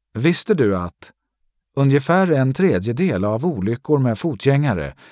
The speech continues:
sker på ett övergångsställe? Gågata och gångfartsområde. Generella regler på gågata och i gångfartsområde.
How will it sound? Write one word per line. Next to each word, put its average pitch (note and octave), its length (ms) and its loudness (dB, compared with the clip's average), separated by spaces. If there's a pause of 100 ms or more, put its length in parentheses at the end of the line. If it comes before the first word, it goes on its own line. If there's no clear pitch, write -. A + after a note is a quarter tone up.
sker G3 340 2
på G2 240 -6
ett D2+ 160 -10
övergångsställe? G#2 840 -2 (2500)
Gågata F3 880 2
och G#2 380 -6
gångfartsområde. A#2 1400 -2 (960)
Generella F#3 580 2
regler A2+ 440 0
på B2+ 140 -2
gågata B2 720 0
och - 340 -8
i A2+ 120 -4
gångfartsområde. A2 1080 -2